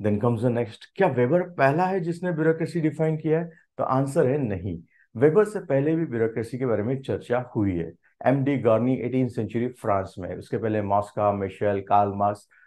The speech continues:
बहुत सारे लोगों ने ब्यूरोक्रेसी के ऊपर चर्चा की है। Then comes the next question,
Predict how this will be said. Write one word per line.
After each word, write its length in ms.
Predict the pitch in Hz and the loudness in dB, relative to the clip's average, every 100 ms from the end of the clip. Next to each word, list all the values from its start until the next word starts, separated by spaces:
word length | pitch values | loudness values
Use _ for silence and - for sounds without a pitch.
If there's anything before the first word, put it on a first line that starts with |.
| _ - | _ -2
बहुत 320 | 165 214 214 | 2 2 4
सारे 200 | 160 151 | 4 4
लोगों 340 | 135 113 131 | 2 0 0
ने 180 | 135 208 277 _ _ _ | -2 -4 -10 _ _ _
ब्यूरोक्रेसी 480 | 120 123 127 117 117 | 2 2 2 0 -2
के 80 | 110 | -4
ऊपर 260 | 104 110 - | -2 -2 -4
चर्चा 360 | 98 92 98 | -8 -8 -10
की 140 | 90 101 | -8 -4
है। 100 | 123 | 2
Then 180 | 156 156 | 2 4
comes 180 | 156 156 | 2 2
the 80 | 143 | 0
next 280 | 156 - - 120 | 0 -4 -8 -6
question, 320 | - 110 | -4 -6